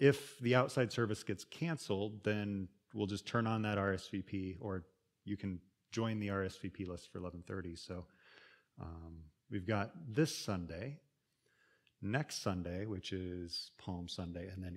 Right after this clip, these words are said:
Easter. This Sunday is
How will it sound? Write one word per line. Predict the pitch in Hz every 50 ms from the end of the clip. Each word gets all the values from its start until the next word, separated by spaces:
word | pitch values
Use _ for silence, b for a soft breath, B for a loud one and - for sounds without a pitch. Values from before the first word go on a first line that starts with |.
| 117
Easter. | 120 107 - - - 80 76 - - _ _ _ _ _ b b b b b b b b b b b b b b b b b b b b _ _ _ _ -
This | 220 147 151 - -
Sunday | - 170 165 165 170 165 156 151 135
is | - 160 139 135 135 135 131 131 127 127 127 123 117 104 -